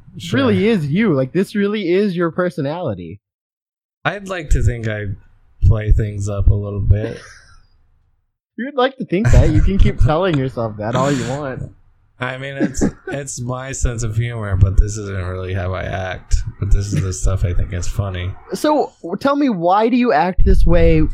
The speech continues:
Speaker 2: for people? Like,
Speaker 1: 'Cause
Speaker 2: what,
Speaker 1: I want 'em
Speaker 2: what
Speaker 1: to
Speaker 2: makes
Speaker 1: think I'm funny. <laughs>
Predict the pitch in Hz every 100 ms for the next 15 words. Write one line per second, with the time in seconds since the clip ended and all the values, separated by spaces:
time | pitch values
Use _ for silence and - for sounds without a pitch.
0 | - - 165 151 147 202 214 120 95 104
1 | 110 _ _ _ _ 143 156 175 120 120
2 | 120 117 156 110 - 117 110 110 104 -
3 | 120 120 90 92 - - - - - -